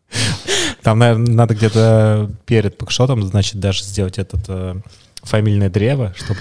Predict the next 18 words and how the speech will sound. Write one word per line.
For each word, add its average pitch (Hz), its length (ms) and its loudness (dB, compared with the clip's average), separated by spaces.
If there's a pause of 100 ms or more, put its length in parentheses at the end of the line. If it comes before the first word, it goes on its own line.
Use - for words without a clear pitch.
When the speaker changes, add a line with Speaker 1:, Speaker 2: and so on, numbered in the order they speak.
(100)
Speaker 2:
зритель 107 400 0
не 104 80 2
запутался, 101 600 -2
где 98 260 0
кто 95 260 -4
чей 98 380 -6
сын, 110 360 -4 (300)
<laughs> - 300 2
кто 104 200 0
похоронен. 104 560 -2 (560)
Speaker 1:
Ну 120 160 -6
ладно, 110 320 -4 (100)
хорошо. - 380 -2 (220)
Автопэкшот. - 680 -4 (180)
Показывают 95 540 -2 (140)
врача, 101 480 0
больницу, 107 580 -2
да? 107 160 -2